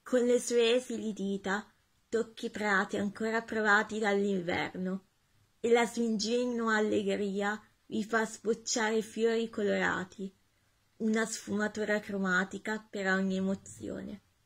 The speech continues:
Aleggia la primavera nell'aria e il suo sinuoso movimento è accompagnato dal canto della poesia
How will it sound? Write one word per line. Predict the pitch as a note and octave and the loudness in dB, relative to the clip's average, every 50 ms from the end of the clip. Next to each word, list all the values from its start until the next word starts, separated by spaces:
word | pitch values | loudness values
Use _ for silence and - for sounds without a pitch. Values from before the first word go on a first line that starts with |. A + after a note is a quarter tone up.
| _ _ _ _ _ _ _ _ _ _ _ _ _ _ _ _ _ _ _ _ - | _ _ _ _ _ _ _ _ _ _ _ _ _ _ _ _ _ _ _ _ 2
Aleggia | - F#3+ G3 G3+ G3+ G3 F#3+ F#3+ - - F#3+ G3 F#3 | 4 4 6 6 6 6 6 4 0 -2 0 2 4
la | F#3 F#3 | 4 2
primavera | F#3 - G3+ G3+ G3 G3 F#3+ G3 G#3 G#3+ G#3 G3+ | 0 0 -2 0 0 2 2 2 0 2 2 2
nell'aria | G3 G3 G3 F#3+ F#3 F#3+ F#3 F3+ F3+ F3 F3+ F3+ F3 F3+ F#3+ - _ _ _ _ _ _ - | 2 2 4 4 4 2 2 2 2 0 -2 -2 -4 -4 -6 -10 _ _ _ _ _ _ -4
e | - A#3+ | -2 -2
il | A3 | -2
suo | G3 - - B3 A#3+ B3+ | -2 -2 0 4 6 6
sinuoso | B3 - - A#3 A#3 A3+ A#3 A#3+ A#3+ B3 C4 B3+ - B3 A3+ | 6 4 0 0 0 0 0 0 0 0 -2 0 0 -2 0
movimento | G#3+ A3 A3 G#3+ G#3 G3+ G3+ G3+ G3+ G3+ G#3 G#3 G3 - - A3 A3 A3+ A3+ - _ _ _ | 0 0 0 0 0 0 0 0 0 -2 -2 -4 -8 -8 -8 -8 -8 -8 -12 -18 _ _ _
è | - - | -6 -6
accompagnato | G#3+ G#3+ - - A3 A3+ A3 G#3 B3 A3+ A3 A3 A3+ A3+ A#3 A#3 A#3+ A3+ | -6 -6 -4 -4 -2 -2 -2 0 0 0 2 2 2 0 0 0 -2 -2
dal | - G#3+ G#3+ G3 - | 0 0 -2 -2 -2
canto | - G3+ F#3+ G3 G#3 G3+ G3 - G#3 | 0 0 2 2 0 -2 -4 -6 -4
della | G3+ G#3+ G3 F#3+ F#3+ F#3+ | -2 0 0 0 0 -2
poesia | F#3+ - G3 G3+ G3 - - G3+ - G3+ G3 G3 F#3+ | -2 -2 -2 -2 -4 -6 -12 -12 -10 -10 -10 -10 -12